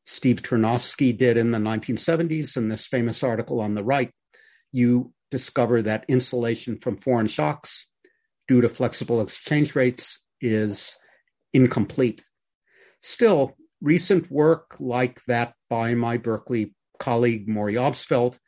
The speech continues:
confirms that insulation from foreign shocks is greater under flexible exchange rates than pegged rates. Uh, it's simply, that insulation simply is not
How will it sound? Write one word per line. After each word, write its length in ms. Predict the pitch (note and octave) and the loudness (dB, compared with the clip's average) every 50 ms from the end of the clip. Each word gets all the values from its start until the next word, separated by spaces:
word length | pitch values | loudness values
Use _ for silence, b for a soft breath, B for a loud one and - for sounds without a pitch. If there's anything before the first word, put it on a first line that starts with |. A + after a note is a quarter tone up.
| b b b b b b b - | b b b b b b b -6
confirms 640 | - - - - - G3+ G3 D#3+ A#2 G2+ F2+ - - - | -2 -2 -2 0 0 0 0 0 0 -2 -6 -8 -8 -4
that 220 | C3+ C3 A#2 - - | -2 -2 -2 -2 0
insulation 640 | - C#3+ D#3+ D#3 - E3+ C#3+ B2+ A#2+ B2 - C#3 C3 | 2 2 2 2 2 0 2 2 2 0 -2 -4 -8
from 220 | - - C#3 A#2 - | -6 -8 -10 -10 -4
foreign 240 | - C3 A#2+ A#2+ | -2 0 0 0
shocks 460 | A#2+ - - C3 C3+ B2+ - - - - | -2 -4 -4 -4 -4 -4 -6 -10 -10 -4
is 280 | - C3+ B2 A2+ - | 0 0 0 0 0
greater 580 | - - A#2 A2+ A#2+ C#3 D3+ C#3+ B2 F#2+ - _ _ _ _ _ _ _ _ | -4 -2 2 4 4 4 4 2 0 -2 -4 _ _ _ _ _ _ _ _
under 460 | - C#3+ B2 A#2 A2+ A2+ G#2 F#2+ - _ _ _ _ - _ _ | -6 -2 -2 0 0 -2 -4 -4 -8 _ _ _ _ -20 _ _
flexible 460 | - C#3+ B2 - - - - A#2+ A2+ G#2+ | -6 -6 -6 -4 -6 -10 -6 -6 -6 -6
exchange 480 | - - - - C3 A2+ G2+ G2 - | -6 -8 -8 -4 -4 -4 -4 -4 -4
rates 420 | A#2 G#2+ G2+ - - - - - _ - | -4 -4 -4 -6 -10 -12 -12 -14 _ -8
than 260 | A#2 G2+ G2 F#2+ F2+ | -6 -4 -4 -4 -8
pegged 440 | E2 - - D3 C#3+ B2+ A2+ G#2 - _ _ _ _ _ _ _ _ - | -8 -4 0 0 0 0 -2 -6 -14 _ _ _ _ _ _ _ _ -4
rates. 520 | B2 G#2+ F#2 F#2 F#2 - - - - - _ _ _ _ _ _ _ - | -2 -2 -2 -4 -8 -10 -12 -12 -12 -14 _ _ _ _ _ _ _ -6
Uh, 220 | G#2 G#2 G2+ - - | -4 -4 -4 -4 -4
it's 140 | - - - | -6 -4 -2
simply, 580 | - C3+ A#2 - C3 B2 A#2 G#2 G2+ A2+ - - - - | 0 0 0 2 2 2 2 2 0 -2 -6 -8 -6 -4
that 220 | A#2 A2 - - | -4 -4 -4 -2
insulation 580 | C#3 B2 A#2+ - - A#2+ A2+ G#2+ G#2 - - G#2+ | -2 -2 0 -2 -4 -4 -4 -4 -4 -6 -8 -8
simply 440 | - - B2+ G#2 - B2+ A#2+ G2+ | -6 -6 -8 -6 -4 -2 -2 -2
is 180 | G2+ G2+ - - | -2 -2 -2 -2
not 320 | C3 G#2 G2 G2+ - _ | -2 -2 -2 -4 -6 _